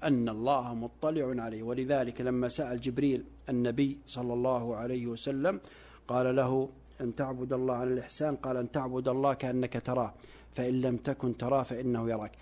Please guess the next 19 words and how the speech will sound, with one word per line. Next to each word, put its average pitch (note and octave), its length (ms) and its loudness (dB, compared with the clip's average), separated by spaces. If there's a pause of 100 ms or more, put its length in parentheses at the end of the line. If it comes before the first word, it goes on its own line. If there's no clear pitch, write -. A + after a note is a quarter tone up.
(280)
أشار D3 640 4 (160)
بالإحسان C#3+ 800 0 (540)
إلى C3+ 440 6 (920)
أن A#2+ 460 4 (840)
أراد C#3 420 8
أن B2 280 0
يعلم A#2+ 720 2 (420)
أصحاب C#3 460 2
النبي C3 440 2
معنى A#2+ 240 0
الإحسان، A2 380 -8 (300)
وأن C3 500 4
إحسان C#3+ 500 0
العمل C#3+ 400 4 (340)
إنما A#2+ 500 2
يكون B2 380 0
لمن A#2+ 200 0
راقب B2+ 460 0
الله B2+ 540 2